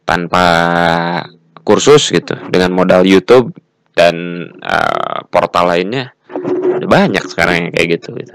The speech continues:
Nah, itu maksud, maksud saya bahwa, eh, self education itu sekarang udah, udah jadi semacam keharusan bahwa setiap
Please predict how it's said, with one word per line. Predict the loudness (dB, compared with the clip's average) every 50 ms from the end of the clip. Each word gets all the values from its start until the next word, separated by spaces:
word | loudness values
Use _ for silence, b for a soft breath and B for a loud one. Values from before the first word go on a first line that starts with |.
| -16
Nah, | -12 -8
itu | -4 -2 0
maksud, | 0 0 0 0 -2 -2 -4 -6
maksud | -16 -18 -16 -16 -12 -10 -10 -10
saya | -6 -2 -2 -2 -2
bahwa, | -2 0 0 0 0 -2 _ _ _ _ _ _ _ _ _ _ _ _ _ _ _ _ _ _ _ -10
eh, | -6 -2 0 0 2 2 2 2 2 2 2 0 -2 -2 -6 -10 -16
self | -12 -6 -2 -2 -2 0 0
education | -2 -2 -2 -2 -4 -6 -6 -6 -8 -6 -6
itu | -8
sekarang | -8 -6 -4 -2 -2 0 -2 -2 -4 -4
udah, | -2 0 0 0 0 -4 -6 -10 B B B B B B B B B B B B B B B B _ _ _
udah | -12 -6 -2 0 0 0 0 0 0 0 0 0 -2
jadi | -2 0 0 0 0 -2 -4 -4
semacam | -4 -4 -4 -4 -2 -2 -2 -2 -2 -2 -4 -6 -6
keharusan | -4 -2 0 2 0 0 0 -2 -2 0 0
bahwa | 0 -2
setiap | 0 -2 -2 0